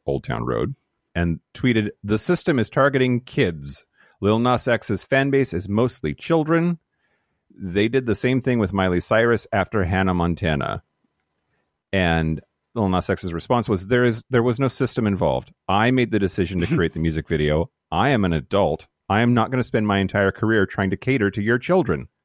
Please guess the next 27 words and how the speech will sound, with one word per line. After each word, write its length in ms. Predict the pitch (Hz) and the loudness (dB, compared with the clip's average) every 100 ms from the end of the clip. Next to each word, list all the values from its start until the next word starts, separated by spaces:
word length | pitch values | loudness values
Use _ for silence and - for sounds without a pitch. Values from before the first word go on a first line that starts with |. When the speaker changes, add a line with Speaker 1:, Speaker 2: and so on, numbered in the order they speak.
| _ - | _ -4
Speaker 1:
That 140 | 392 | 0
is 140 | 339 117 | 0 2
your 180 | 151 | 0
job." 360 | 151 65 60 - _ _ _ - | 2 -2 -2 -6 _ _ _ -6
Speaker 2:
<laughs> 1120 | - - - 226 233 302 - - 240 151 - | -4 -4 -2 2 2 2 -2 -6 -2 -2 0
Boom. 280 | 135 151 - - - | 0 0 -2 -6 0
Yeah, 200 | 339 254 | 2 4
also, 240 | 254 - | 2 2
like, 240 | - 302 - | 0 -2 -2
you 320 | 277 277 170 254 | -10 -4 0 2
cannot 320 | 269 262 - | 2 0 0
find 160 | 240 | -2
a 40 | 214 | -2
picture 300 | 247 247 - | -2 0 -2
of 100 | - - | -2 -2
anyone 600 | 240 233 147 139 131 123 | 0 2 2 0 -2 -2
with 240 | 156 175 | -2 -2
kids, 540 | - 175 165 131 160 - | -2 0 0 -2 -8 -4
like, 180 | 165 - | -4 -2
if 140 | 175 160 | -4 0
that's 280 | 170 - | -2 -2
your 100 | 180 | -4
basis 580 | 139 143 165 - 139 - | -2 0 0 0 -2 -4
for, 520 | - 151 135 131 135 | -2 0 0 0 0
Speaker 1:
You're 100 | 143 139 | -2 -2
right. 40 | |
Speaker 2:
like, 280 | 131 123 | -2 -4